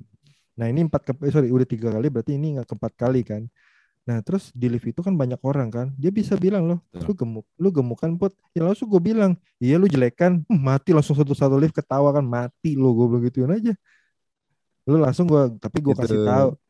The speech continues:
Speaker 1: tapi gue kasih tahu ya, eh, masih di
Speaker 2: Hmm.
Speaker 1: live juga, eh, artinya gue mempermalukan dia kan, tapi gue bilang,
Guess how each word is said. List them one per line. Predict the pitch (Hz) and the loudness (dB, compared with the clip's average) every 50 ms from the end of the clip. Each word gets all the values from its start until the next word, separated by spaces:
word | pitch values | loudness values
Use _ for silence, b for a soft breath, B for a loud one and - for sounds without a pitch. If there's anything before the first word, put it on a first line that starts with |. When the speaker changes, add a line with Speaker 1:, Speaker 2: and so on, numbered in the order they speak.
| _ _ | _ _
Speaker 1:
tapi | - 131 131 175 | -4 0 0 2
gue | 151 135 131 | 2 2 2
kasih | 131 123 120 127 | 0 -2 -4 -2
tahu | - 135 139 143 131 | 0 2 4 6 6
ya, | 120 113 117 120 123 | 4 4 2 0 -2
eh, | 127 131 151 123 113 110 110 110 110 113 113 113 110 117 | -4 -8 -8 -8 -8 -6 -6 -6 -6 -6 -6 -8 -8 -8
masih | 113 117 107 95 95 | -6 -4 -2 0 0
di | 95 117 | 0 0
Speaker 2:
Hmm. | 113 | -2
Speaker 1:
live | 117 - - | -4 -4 -6
juga, | - 113 101 127 135 | -6 -6 -2 -2 -2
eh, | 135 131 120 - 160 151 117 110 113 110 107 | -2 -2 -6 -10 -10 -10 -10 -10 -10 -10 -10
artinya | 107 104 117 127 135 | -8 -6 -4 -2 0
gue | 135 151 | 2 2
mempermalukan | 147 135 - 127 117 113 110 110 113 - 113 110 117 | 0 0 -2 -4 -4 -4 -4 -4 -4 -4 -6 -6 -4
dia | 127 131 123 110 | -2 -2 -2 -2
kan, | 104 107 | -2 -4
tapi | 107 104 107 - 156 151 | -8 -8 -8 -6 -6 -4
gue | 127 127 | -2 -2
bilang, | 120 127 135 127 120 113 | -2 0 0 0 -2 -4